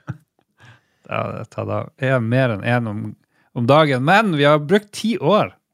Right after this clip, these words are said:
på fire hundre og sytti episoder. Egentlig så har vi jo flere episoder enn det, men vi er dårlige på å nummerere dem.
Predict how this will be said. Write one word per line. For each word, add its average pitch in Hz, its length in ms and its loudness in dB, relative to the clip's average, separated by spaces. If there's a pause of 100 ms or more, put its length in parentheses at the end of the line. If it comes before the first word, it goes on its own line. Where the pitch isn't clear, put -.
(120)
på 123 180 -10
fire 139 300 -4
hundre 98 160 -6
og - 20 -14
sytti - 300 -8
episoder. 123 420 0
Egentlig 190 320 2
så 120 80 2
har 135 160 4
vi 123 80 -6
jo 90 80 -12
flere 123 240 -4
episoder 117 380 -10
enn 98 80 -10
det, 113 100 -2 (720)
men 110 160 -4
vi 117 80 -2
er 117 400 -2
dårlige 123 320 0
på 98 80 -8
å 95 80 -8
nummerere 104 400 -6
dem. 92 220 -20